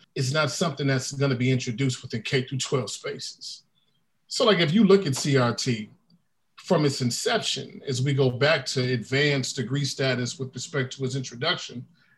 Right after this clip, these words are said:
even an undergraduate, for the most part, is not gonna have much familiarity with it. The reason that I introduce it as a significant module to a course that I teach in education at Spelman, which is called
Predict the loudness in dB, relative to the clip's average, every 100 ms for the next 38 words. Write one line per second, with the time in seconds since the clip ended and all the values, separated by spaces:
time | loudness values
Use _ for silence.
0 | _ _ _ 4 6 6 6 2 2 4
1 | 4 4 -2 -2 0 0 -2 -2 -2 0
2 | -2 -4 -2 -2 -2 0 0 -2 -2 0
3 | 2 2 0 -2 -6 -6 -10 -8 -2 -2
4 | 2 2 4 4 4 4 2 -4 _ _
5 | _ -4 -2 0 0 2 2 2 4 4
6 | 2 0 -4 -10 _ _ -4 -2 0 0
7 | 0 0 0 2 0 -2 -4 -6 -8 -6
8 | -2 -2 -2 -4 -4 -4 -4 -2 0 -2
9 | -4 -4 -4 -4 -4 -6 -4 -4 -2 -4
10 | -6 -6 -8 -2 -2 -2